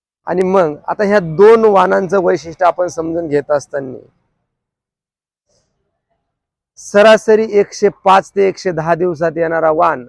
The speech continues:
म्हणजे तो म्हणजे एलोरा गुलाबी आणि एकशे पंधरा ते एकशे वीस दिवसात येणारा वाण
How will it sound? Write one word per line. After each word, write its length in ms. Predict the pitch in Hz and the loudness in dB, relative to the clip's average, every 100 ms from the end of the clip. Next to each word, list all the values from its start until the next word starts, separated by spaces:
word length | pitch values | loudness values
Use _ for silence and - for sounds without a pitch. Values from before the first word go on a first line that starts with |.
| _ _ _ | _ _ _
म्हणजे 260 | 123 139 143 | -8 -8 -8
तो 220 | - 185 | -4 -4
म्हणजे 400 | 160 135 165 147 | -2 -4 -6 -4
एलोरा 280 | 123 131 156 | -4 -2 -4
गुलाबी 460 | 147 170 143 101 92 _ _ _ _ | -2 -2 -2 -4 -16 _ _ _ _
आणि 320 | - 151 175 - _ _ _ _ _ _ _ _ _ _ | -10 -6 -6 -8 _ _ _ _ _ _ _ _ _ _
एकशे 340 | 165 185 - | -8 -8 -4
पंधरा 440 | 202 - 190 185 196 | -4 -2 0 2 2
ते 180 | 170 185 | 0 -4
एकशे 240 | 175 185 | -4 -6
वीस 300 | 151 180 175 | -4 -4 -2
दिवसात 320 | 160 170 156 143 | -4 -6 -6 -6
येणारा 280 | 151 151 | -6 -6
वाण 320 | 151 165 147 | -4 -4 -4